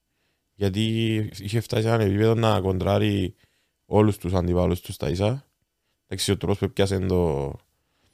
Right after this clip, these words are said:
το U S Open ήταν βασικά εκείνος που βοηθήκε λιγότερο, ο Νίτσιος που έκαμε, που είχε λίγο, λίγο παραπάνω κουράγιο, γιατί έβλεπες ότι ήταν ένας τελικός που προσπαθούσε να μην το χάσει, να μην το χάσουν, όχι να το κερδίσουν. Και στο τέλος καταφέρνε το team με μισό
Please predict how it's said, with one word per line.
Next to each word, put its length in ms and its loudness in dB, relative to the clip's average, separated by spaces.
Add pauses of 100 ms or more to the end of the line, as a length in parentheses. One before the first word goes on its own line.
(640)
το 200 -2
U 220 2
S 140 2
Open 280 -2
ήταν 540 0
βασικά 560 0
εκείνος 280 -4
που 100 2
βοηθήκε 340 2
λιγότερο, 500 4
ο 40 2
Νίτσιος 260 0
που 100 -6
έκαμε, 380 -2 (680)
που 80 -4
είχε 100 4
λίγο, 180 8
λίγο 380 6
παραπάνω 340 6
κουράγιο, 320 6
γιατί 160 4
έβλεπες 280 4
ότι 100 -4
ήταν 100 4
ένας 140 4
τελικός 260 -2
που 100 -2
προσπαθούσε 440 2 (500)
να 140 2
μην 160 6
το 80 6
χάσει, 420 2
να 120 0
μην 120 4
το 60 4
χάσουν, 320 4
όχι 100 2
να 80 2
το 80 0
κερδίσουν. 560 -2
Και 120 -12
στο 100 -8
τέλος 260 0
καταφέρνε 360 0
το 60 2
team 220 -2
με 120 0
μισό 220 0